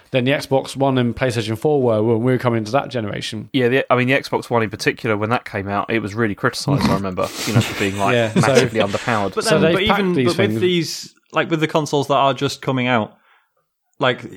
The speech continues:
Speaker 3: they're sort of selling the fact that they can do four K, hundred twenty hertz, but they're not in most cases
Speaker 2: Yeah.
Speaker 3: already, and they're not even out yet.
Speaker 2: And it's like, they, they can do ray tracing,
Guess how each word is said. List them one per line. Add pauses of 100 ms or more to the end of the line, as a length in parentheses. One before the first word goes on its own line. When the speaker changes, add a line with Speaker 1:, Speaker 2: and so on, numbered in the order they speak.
Speaker 3:
they're
sort
of (520)
selling
the
fact
that
they
can
do
four
K,
hundred
twenty
hertz,
but (260)
they're
not
in
most
cases
Speaker 2:
Yeah.
Speaker 3:
already, (180)
and
they're (720)
not
even
out
yet. (200)
Speaker 2:
And
it's
like,
they,
they
can
do
ray
tracing,